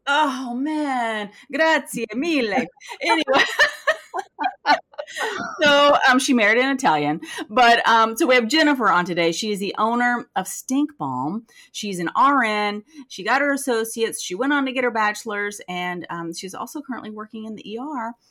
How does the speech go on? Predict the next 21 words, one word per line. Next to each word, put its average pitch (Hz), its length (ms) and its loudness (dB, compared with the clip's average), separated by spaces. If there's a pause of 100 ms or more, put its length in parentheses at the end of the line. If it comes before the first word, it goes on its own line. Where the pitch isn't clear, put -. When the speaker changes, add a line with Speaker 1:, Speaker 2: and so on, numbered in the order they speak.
(160)
Speaker 1:
But - 220 -8
I 285 340 -8
thought 156 400 -4 (640)
this 220 560 -4 (800)
company 185 420 -6
was 165 180 -4
the 170 80 -8
coolest 247 440 -4
idea. 165 680 -6
And 175 140 -8
Jennifer, 196 240 -6
I - 80 -4
didn't 220 160 -6
tell 202 120 -10
you 202 100 -6
this. 175 220 -8
I 208 100 -8
bought 185 340 -10
some 175 100 -10
Stink 165 300 -12
Balms, 160 520 -12